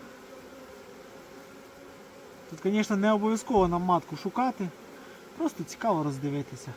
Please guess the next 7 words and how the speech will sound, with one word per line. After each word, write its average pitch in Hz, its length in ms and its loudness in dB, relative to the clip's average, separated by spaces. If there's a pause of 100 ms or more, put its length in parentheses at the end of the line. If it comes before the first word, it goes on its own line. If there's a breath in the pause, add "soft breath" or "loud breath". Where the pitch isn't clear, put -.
(540)
А 139 60 -2 (120)
чи 131 60 -4 (140)
є 240 140 -2 (100)
тут 151 120 -4
та - 120 -8
маточка? 127 680 -10 (1200 loud breath)
Е, 180 360 4